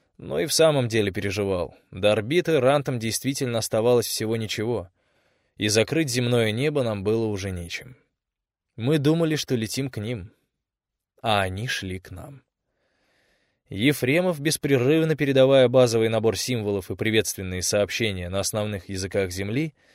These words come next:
сблизился с флотом пришельцев практически вплотную, на сорок четыре с половиной тысячи километров, после чего был сожжен мазерами.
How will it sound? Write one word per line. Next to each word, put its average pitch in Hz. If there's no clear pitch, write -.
сблизился 156
с -
флотом 143
пришельцев 127
практически -
вплотную, 98
на 107
сорок 180
четыре 151
с -
половиной 127
тысячи 117
километров, 113
после 160
чего 139
был 131
сожжен 107
мазерами. 90